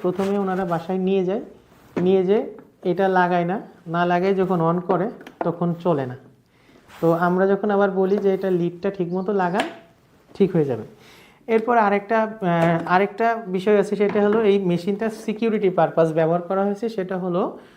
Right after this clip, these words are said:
আপনার একটা সার্কিট ব্রেকার। যদি আপনি ওভারহিটিং হয়ে যায় বা কোনো ইলেকট্রিক্যাল চার্জেস হয়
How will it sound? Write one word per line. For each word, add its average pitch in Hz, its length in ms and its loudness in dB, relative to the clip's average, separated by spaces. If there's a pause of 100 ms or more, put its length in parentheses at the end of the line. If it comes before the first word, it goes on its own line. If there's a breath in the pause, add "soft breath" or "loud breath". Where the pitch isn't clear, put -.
(200 loud breath)
আপনার 170 280 -2
একটা 170 320 -4 (460 soft breath)
সার্কিট 190 460 -2
ব্রেকার। 151 300 -4 (500)
যদি 214 260 2
আপনি 220 280 0
ওভারহিটিং 202 640 2
হয়ে 180 220 2
যায় 170 220 0 (240)
বা 165 180 -2
কোনো 190 500 0
ইলেকট্রিক্যাল 185 520 0
চার্জেস 170 540 -4
হয় 165 140 -2